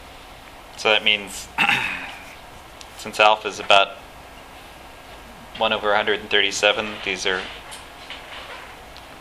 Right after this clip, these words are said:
corrections that are four orders of magnitude, one part in ten to the four corrections.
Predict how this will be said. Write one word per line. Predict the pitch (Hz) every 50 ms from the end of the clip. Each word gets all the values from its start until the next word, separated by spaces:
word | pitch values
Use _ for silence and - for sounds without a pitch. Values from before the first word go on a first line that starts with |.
| - - - -
corrections | - 113 101 - - - 101 98 95 -
that | - 98
are | 92 92 95
four | 92 - - - - - - 107 101 101 101
orders | 98 98 92 - -
of | 98 90
magnitude, | 95 98 95 95 90 87 85 - - - - - - - - - - - -
one | 107 101 101 -
part | - 113 101 95 - - - - - - - - - - -
in | 113 95
ten | 90 - 104
to | 95 92
the | 87 90
four | - - 95 92 87 82 - - - - -
corrections. | - 85 82 80 - - - - - - -